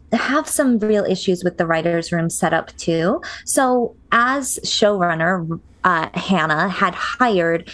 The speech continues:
um, so, three young writers, uh, to create comedy with her. Um, she's hired a diverse group, um, and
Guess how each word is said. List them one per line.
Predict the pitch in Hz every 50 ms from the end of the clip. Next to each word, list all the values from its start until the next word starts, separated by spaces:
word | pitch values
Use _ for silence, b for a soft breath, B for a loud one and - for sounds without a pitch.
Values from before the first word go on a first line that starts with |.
| B B B B -
um, | 196 190 180 175 175 180 175 - -
so, | 175 - - - 202 180 - - -
three | - 202 220 254 254 247
young | 240 240 220 190 196 180 180 180 175
writers, | 160 165 151 147 135 135 - - 165 202 202 - - - - -
uh, | - 185 180 175 170 165 170 165 160 - - -
to | - - 190 185 180 175 175 185 190 196 196 190 - - -
create | - - 202 175 170 160
comedy | - - 170 156 156 - - 156 151
with | 147 156 -
her. | 180 196 247 302 B B B B B B -
Um, | 202 202 185 180 175 170 170 170 165 165 165 - - - - _ -
she's | - - - - 190 180 175 175 175 160 - -
hired | - 185 165 160 160 160 160 160 - -
a | 151 151 151 147 127 - - 165
diverse | - 185 180 277 349 349 330 - -
group, | - - - 285 294 294 285 285 277 262 - - - - B B B B B B -
um, | 180 175 156 156 151 151 156 156 - - - -
and | - 185 185 185 180 175 170 175 175 175 175 -